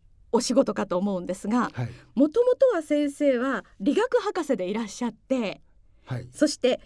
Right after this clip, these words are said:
Speaker 1: えー、
Speaker 2: うん。
Speaker 1: 二千九年の三月まではですね、あの、愛媛大学の理学部長を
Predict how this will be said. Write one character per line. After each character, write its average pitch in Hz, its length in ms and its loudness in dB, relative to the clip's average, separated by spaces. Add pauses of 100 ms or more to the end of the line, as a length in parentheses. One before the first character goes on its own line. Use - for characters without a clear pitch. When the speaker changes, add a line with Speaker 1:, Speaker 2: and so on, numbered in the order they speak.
(160)
Speaker 1:
え 160 280 -4
ー、 147 40 -6
Speaker 2:
う - 20 -4
ん。 190 40 -4
Speaker 1:
二 233 100 -2
千 294 320 0 (240)
九 - 140 4 (100)
年 262 140 2
の 165 80 -8
三 349 160 -8 (120)
月 349 220 0
ま 214 140 -2
で 185 40 -2
は 160 120 -2
で 156 80 -4
す 208 160 -12
ね、 196 180 -2 (540)
あ 185 100 -6
の、 170 380 -10 (120)
愛 254 100 -2
媛 339 80 -4 (100)
大 370 160 2
学 208 160 -6
の 285 80 -6
理 302 100 2
学 508 260 0
部 539 100 0
長 247 180 2
を - 200 -8